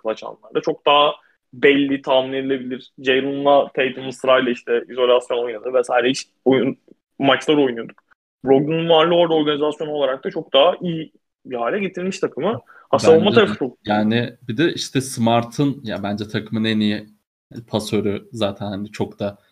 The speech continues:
Speaker 2: e, ekstra yarışmacı bir oyuncu yok burada tabii ama hani Smart da, e, takımın en iyi pasörü. O yönlendiricilik kısmında dediğin gibi işte tamam,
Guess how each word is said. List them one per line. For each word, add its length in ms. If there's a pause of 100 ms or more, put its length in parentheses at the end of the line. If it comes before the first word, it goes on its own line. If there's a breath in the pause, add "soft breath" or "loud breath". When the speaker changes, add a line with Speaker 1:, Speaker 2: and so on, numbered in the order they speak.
(360 soft breath)
Speaker 2:
e, 120 (540)
ekstra 760 (140)
yarışmacı 680
bir 180
oyuncu 420
yok 220
burada 80 (320)
tabii 160
ama 180
hani 140
Smart 600
da, 180 (340)
e, 200
takımın 380
en 140
iyi 160
pasörü. 460 (340 soft breath)
O 120
yönlendiricilik 1040
kısmında 800
dediğin 380
gibi 180
işte 280
tamam, 320